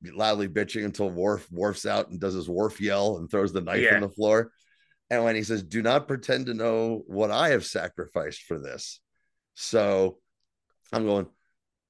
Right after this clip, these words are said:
Speaker 1: "What is the, what, wonder what that is?" But then that could be, "I'm a pacifist now, and I'm doing this because I have to. That's what I sacrificed."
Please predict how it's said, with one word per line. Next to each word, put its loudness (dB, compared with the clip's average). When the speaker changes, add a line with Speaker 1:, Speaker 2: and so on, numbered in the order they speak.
Speaker 1:
"What 4
is -2
the, -12
what, -4
wonder -2
what 2
that 4
is?" 0
But 0
then 4
that 4
could 0
be, -2
"I'm 2
a 4
pacifist -4
now, -10
and 0
I'm -2
doing 0
this -2
because -2
I 2
have -4
to. -6
That's 0
what -2
I 2
sacrificed." -10